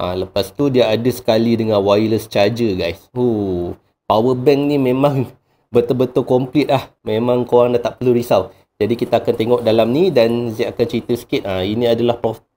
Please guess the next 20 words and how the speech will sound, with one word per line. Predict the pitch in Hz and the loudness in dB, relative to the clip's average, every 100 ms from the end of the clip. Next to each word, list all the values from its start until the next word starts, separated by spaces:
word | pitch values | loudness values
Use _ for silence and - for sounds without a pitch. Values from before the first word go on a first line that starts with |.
| - | -4
protection | 113 - - - 135 | -2 -2 -6 -2 -2
function | 123 123 120 - 123 - | 0 -2 -4 -4 -6 -2
on. | 120 90 - _ _ _ _ - | -2 -2 -8 _ _ _ _ -8
Ha, | 87 82 80 - | -6 -4 -8 -6
tengok | 107 104 | -4 -4
ni, | 98 | -6
macam-macam | 95 95 113 110 - 113 101 | -8 -6 -4 -2 0 2 0
ada, | 98 | -4
guys. | 90 - - | -4 -8 -10
Ha, | 92 87 | -10 -6
korang | 95 101 | -2 0
boleh | 104 107 | 0 0
baca | 107 107 127 | 0 0 0
lah | 113 110 | 0 -2
kat | 110 | -4
sini. | 120 101 | -4 -4
Oh, | 95 101 | -4 -6
untuk | 101 98 | -6 -6
overcharge, | 104 98 104 - 104 98 98 - | -6 -2 -4 -2 0 0 0 -4
overcranking. | 101 98 - 98 107 107 104 98 | -8 -8 -4 -4 -4 -8 -6 -6